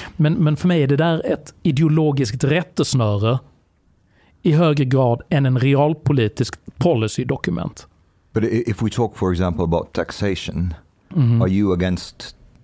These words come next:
Speaker 2: taxation in general, or?
Speaker 1: Mhm, ja.
Speaker 2: You are?
Speaker 1: Japp.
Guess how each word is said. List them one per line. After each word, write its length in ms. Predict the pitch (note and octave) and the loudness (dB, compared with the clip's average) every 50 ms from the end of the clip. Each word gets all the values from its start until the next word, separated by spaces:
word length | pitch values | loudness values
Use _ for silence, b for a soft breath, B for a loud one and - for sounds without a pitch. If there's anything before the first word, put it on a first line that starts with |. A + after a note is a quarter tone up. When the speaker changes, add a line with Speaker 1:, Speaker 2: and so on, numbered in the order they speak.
| - - _ _ - | -20 -20 _ _ -20
Speaker 2:
taxation 640 | - - - - - - F#2 F2+ G#2 - - A#2+ A2+ | -20 -18 -18 -16 -8 -4 -2 -2 -2 -2 -2 -2 -2
in 100 | G#2+ G#2+ | -2 0
general, 480 | F#2+ G2+ G2+ G#2 G2+ G2+ G2 F#2+ - E2+ | 0 0 0 0 0 0 -2 -2 -2 -4
or? 280 | E2 D#2+ E2 E2 D#2+ D#2+ D#2+ - - | -4 -4 -4 -4 -6 -6 -8 -6 -4
Speaker 1:
Mhm, 340 | D3 C#3 A#2 A#2+ A#2 B2 C3 | 0 0 2 2 0 0 0
ja. 140 | C#3+ A#2+ A2 - - | -2 -2 -2 -2 -2
Speaker 2:
You 160 | G#2 A2+ C#3 | 0 2 2
are? 280 | D#3 B2+ - - F2+ F2+ F2+ | 2 0 -2 -4 -6 -4 -4
Speaker 1:
Japp. 280 | B2 G#2 G#2+ _ - | -4 -4 -6 _ -16